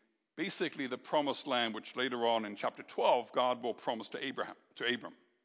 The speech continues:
So, so notice here that chapter ten mentions this, the, the geographical directions in verse nineteen and speaks about in the direction of Sodom, Gomorrah, Admah, and Zeboim.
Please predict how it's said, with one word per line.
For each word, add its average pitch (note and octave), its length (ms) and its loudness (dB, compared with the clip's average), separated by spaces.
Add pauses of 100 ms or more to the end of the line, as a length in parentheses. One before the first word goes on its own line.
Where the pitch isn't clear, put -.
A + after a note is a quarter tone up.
(720)
So, G3+ 300 2 (260)
so - 160 -2
notice C4+ 400 0
here B2 460 4 (1080)
that D#3 220 4 (580)
chapter G3 240 -2
ten F#3 260 -2
mentions G3+ 400 -2
this, E3 220 -10 (440)
the, C#3+ 260 -2
the - 20 -8
geographical D3 800 -2
directions A#2 800 -2
in A#2 100 -10
verse A2+ 280 -6
nineteen A2 440 -6
and B2 80 -10
speaks - 240 -10
about D#3 200 0 (100)
in G3+ 220 -6
the E3+ 100 2
direction D#3 440 -2
of D3 140 -4 (240)
Sodom, F#3 580 0 (280)
Gomorrah, D3 520 4 (400)
Admah, D3 460 4 (380)
and D3 100 -4
Zeboim. E3 480 2